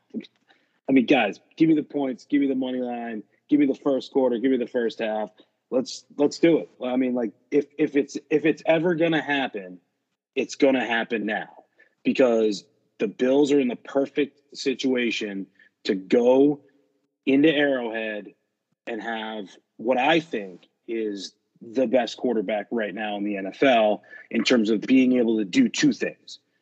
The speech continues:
He can run the ball when he needs to. He can make plays with his feet.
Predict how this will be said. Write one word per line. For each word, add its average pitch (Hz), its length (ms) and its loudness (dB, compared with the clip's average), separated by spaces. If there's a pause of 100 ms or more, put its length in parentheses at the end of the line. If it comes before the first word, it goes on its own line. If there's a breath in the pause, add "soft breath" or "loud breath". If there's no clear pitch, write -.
He 131 120 0
can 117 240 2
run 139 180 6
the 165 60 2
ball 143 260 0
when 131 100 -6
he 127 80 -8
needs 120 340 -10
to. 120 280 -6 (220)
He - 120 -6
can 110 200 -4
make 139 260 0
plays 135 280 0
with 117 80 -4
his 117 140 -4
feet. 110 400 -4